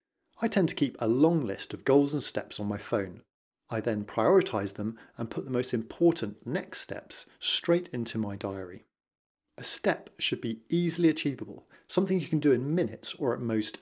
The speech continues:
hours. Work out the most important thing you need to do next. This should be the next thing in your diary, even if it's as simple as a five-minute task such as making a phone call.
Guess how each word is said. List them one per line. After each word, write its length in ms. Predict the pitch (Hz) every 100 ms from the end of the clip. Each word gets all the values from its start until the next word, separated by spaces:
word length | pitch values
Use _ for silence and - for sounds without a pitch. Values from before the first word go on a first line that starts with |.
| -
hours. 500 | 98 92 95 - - _ _ _ _ _ _ -
Work 300 | 156 175 147
out 160 | -
the 80 | 127
most 580 | 139 160 190 196 - -
important 580 | 156 151 - 151 151 -
thing 260 | - 127 104
you 120 | 110
need 240 | 113 113
to 80 | 117
do 200 | 110 110
next. 460 | 107 98 - - - _ _ _ _ _
This 120 | - 160
should 180 | 165
be 100 | 147
the 140 | 107 107
next 480 | 135 160 170 - -
thing 160 | 143
in 100 | 127
your 140 | 127 117
diary, 480 | 120 110 107 160 _ _ -
even 220 | 202 208
if 60 | 180
it's 160 | 170 -
as 80 |
simple 320 | - 165 165 104
as 100 | 101
a 60 |
five-minute 600 | - - 170 160 151 147
task 460 | - 123 123 135 -
such 240 | - -
as 140 | 113 117
making 300 | 113 117 113
a 20 |
phone 260 | 110 98
call. 240 | 95 110